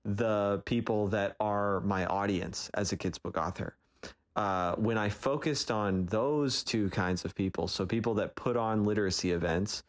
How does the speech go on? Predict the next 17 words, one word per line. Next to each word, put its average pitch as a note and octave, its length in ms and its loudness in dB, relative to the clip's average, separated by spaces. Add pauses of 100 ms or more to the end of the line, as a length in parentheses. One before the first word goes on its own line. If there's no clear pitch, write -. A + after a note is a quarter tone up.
(200)
who A2+ 80 0
could G2+ 140 0
potentially G2+ 560 0
put - 260 -2
me G2+ 160 2
on F2+ 220 0
a F2+ 40 -6
stage, G2 640 0 (360)
making A2+ 340 2
content A2+ 640 0
for A2 420 2
and F#2 220 0
with G#2 340 0
them F#2+ 460 0
on F#2+ 120 0
the F2 80 0
podcast, - 680 -4